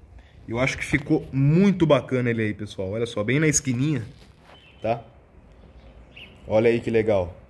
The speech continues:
posto de gasolina. Ainda falta colocar uma logo aqui, talvez da Shell ou da Ipiranga, não sei,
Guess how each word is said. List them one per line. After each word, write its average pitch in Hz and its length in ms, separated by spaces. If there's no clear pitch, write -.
posto 107 180
de 117 60
gasolina. 113 580
Ainda 143 160
falta 156 240
colocar 151 380
uma 147 180
logo 143 340
aqui, 135 180
talvez 135 300
da 127 140
Shell 143 480
ou 123 120
da 123 300
Ipiranga, 123 640
não 104 100
sei, 143 380